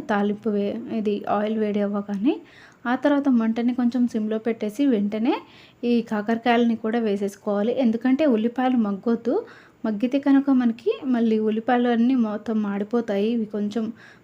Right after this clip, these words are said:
మనకి అన్నీ కూడా మగ్గేసరికి కాకరకాయలు. So కొంచెం పసుపు, అలాగే కొంచెం ఉప్పు కూడా ఇందులోనే వేసేసేయాలి కాకరకాయలు వేసేసిన తర్వాత. అలా వేసేసి ఇప్పుడు నేను వీటిని మొత్తం కలిపేసుకున్నాను అనమాట. ఎందుకంటే ఇక్కడ ఫ్రై చేసేటప్పుడే మనకి ఈ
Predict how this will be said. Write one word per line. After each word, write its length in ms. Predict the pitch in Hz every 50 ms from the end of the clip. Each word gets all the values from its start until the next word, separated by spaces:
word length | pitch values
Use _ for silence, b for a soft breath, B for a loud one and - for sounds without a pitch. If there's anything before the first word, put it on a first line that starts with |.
| _ -
మనకి 220 | 220 214 - 226
అన్నీ 300 | - - 220 214 220 226
కూడా 480 | 226 220 233 220 214 214 233 285 381 480 - - _ _ _ -
మగ్గేసరికి 600 | 233 220 - - 220 220 220 - 214 208 - 214
కాకరకాయలు. 720 | - - 202 190 202 220 214 214 - 202 196 202 262 359 392 - B B B B _ -
So 60 | - 240
కొంచెం 380 | 247 240 226 226 226 240 226
పసుపు, 400 | 220 - 226 226 226 - - 285
అలాగే 400 | 277 285 247 226 226 226 233 247
కొంచెం 440 | 240 - 226 220 226 - 311 359 480 - - - _ -
ఉప్పు 260 | 240 202 - - 254
కూడా 320 | 233 254 269 277 294 294 - 277
ఇందులోనే 440 | 233 220 208 220 220 214 220 226
వేసేసేయాలి 640 | 220 208 202 208 - 214 208 - 220 208 208 208 208
కాకరకాయలు 640 | 208 208 202 202 202 220 214 208 - 220 220 220 214
వేసేసిన 480 | 208 202 208 - - - - 214 208
తర్వాత. 420 | 208 220 208 208 208 - 262 339 440 B B B B B B B B B _ -
అలా 140 | 240 240 240
వేసేసి 480 | 233 233 226 226 226 240 226 226 - 330 330 -
ఇప్పుడు 260 | 294 285 - 247 226
నేను 240 | 233 233 233 254 294
వీటిని 340 | 285 247 226 220 - 240 240
మొత్తం 420 | 214 214 220 - - - 311 339 415 392 -
కలిపేసుకున్నాను 720 | 240 208 208 - 208 202 - - - 208 208 196 208 202
అనమాట. 320 | 208 190 208 226 240 214 - 269 392 349 B B B B B B B B -
ఎందుకంటే 400 | 240 240 247 269 294 302 277 294
ఇక్కడ 160 | 277 269 254
ఫ్రై 240 | 240 - 233 226 233 226 262
చేసేటప్పుడే 480 | 262 240 269 247 247 262 - 262 269 269
మనకి 280 | 254 247 247 240 269
ఈ 460 | 262 233 - - 226 220 214 214 202